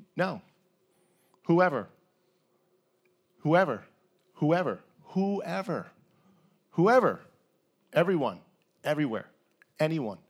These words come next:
Anywhere. I have here little printouts of the Romans Road to Salvation scriptures.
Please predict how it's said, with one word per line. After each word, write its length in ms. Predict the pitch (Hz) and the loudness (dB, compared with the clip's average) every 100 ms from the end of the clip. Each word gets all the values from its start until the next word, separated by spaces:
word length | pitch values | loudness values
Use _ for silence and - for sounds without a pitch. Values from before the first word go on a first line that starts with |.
| _ _ | _ _
Anywhere. 420 | 143 127 98 85 - _ _ _ _ _ _ _ _ _ _ _ _ _ _ _ _ _ _ _ _ _ _ _ - _ | -8 -8 -10 -14 -20 _ _ _ _ _ _ _ _ _ _ _ _ _ _ _ _ _ _ _ _ _ _ _ -20 _
I 140 | - 143 | 0 2
have 260 | 156 156 | 4 2
here 360 | 139 160 156 143 - 160 | 2 2 2 -2 -12 -2
little 220 | 156 147 | 0 0
printouts 600 | - 160 143 151 - - _ _ _ _ _ - _ - - - | -2 0 0 -2 -8 -18 _ _ _ _ _ -20 _ -20 -20 -4
of 140 | 135 | -2
the 80 | 135 | -2
Romans 420 | 139 139 131 - | -4 -4 -6 -6
Road 220 | 143 131 131 | -2 -2 -2
to 60 | |
Salvation 460 | 139 123 127 - 120 | -2 -2 -4 -6 -10
scriptures. 600 | - 139 - 120 - | -8 -10 -8 -12 -12